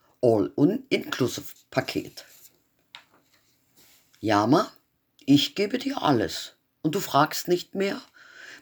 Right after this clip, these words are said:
was das Geheimnis des Todes ist. Machst du den Deal? Drei Ziele im Leben eines Menschen. Artha. Erstens.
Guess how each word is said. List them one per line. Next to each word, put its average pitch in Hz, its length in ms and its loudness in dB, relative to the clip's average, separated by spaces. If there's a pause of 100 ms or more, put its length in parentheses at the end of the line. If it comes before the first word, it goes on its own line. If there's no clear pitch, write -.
was 131 140 -2
das 135 180 -4
Geheimnis 120 540 4
des - 220 -8
Todes 123 420 -2
ist. - 400 -8 (960)
Machst - 380 -2
du 127 80 -2
den 117 260 0
Deal? 135 400 4 (3500)
Drei 127 400 6
Ziele 135 480 2
im 170 140 4
Leben 117 340 2
eines - 320 0
Menschen. - 500 -6 (1400)
Artha. 123 520 0 (1400)
Erstens. - 800 -4